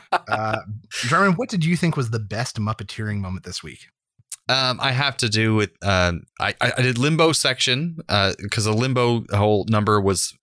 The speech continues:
Speaker 2: very well done with a lot of different Muppets and a lot of things
Speaker 1: Mm-hmm.
Speaker 2: going on. But I gave a honorable mention to the dying man marionette sequence with, uh, Schwartz, which is not really a Muppet moment, but it's, it's, it was just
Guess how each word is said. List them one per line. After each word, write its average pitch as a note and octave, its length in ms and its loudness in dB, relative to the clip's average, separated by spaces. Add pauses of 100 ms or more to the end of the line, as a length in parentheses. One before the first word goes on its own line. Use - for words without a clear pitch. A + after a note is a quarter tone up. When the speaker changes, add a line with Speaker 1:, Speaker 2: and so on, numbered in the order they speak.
Speaker 2:
very G#2+ 320 2
well G2 240 2
done F#2 180 4
with F2 100 0
a F2 40 0
lot F#2 160 4
of F2+ 160 -4
different - 320 -2
Muppets F2 360 0
and E2+ 200 -2 (260)
a G#2 60 2
lot A2 100 6
of G#2+ 60 -2
things G#2 160 0
Speaker 1:
Mm-hmm. E2+ 100 4
Speaker 2:
going F2 200 6
on. F2+ 200 2
But A#2 340 0
I G#2+ 80 0
gave G#2+ 200 0
a A2 120 0
honorable A#2+ 300 2
mention F#2+ 520 2
to F2 280 2 (560)
the F2 300 -2 (100)
dying G#2 380 2
man G2 340 2 (160)
marionette F2+ 720 2 (180)
sequence F2 480 -2
with, E2+ 240 -4
uh, D#2+ 180 2
Schwartz, G#2+ 640 0 (180)
which - 420 -2 (340)
is F#2 140 -2
not A#2+ 100 0
really D#3+ 140 0
a - 20 2
Muppet C3+ 300 0
moment, D#2+ 400 -2
but G2 100 4
it's, G2 180 0
it's, - 440 -4
it G#2+ 80 2
was G2+ 180 2
just - 220 -2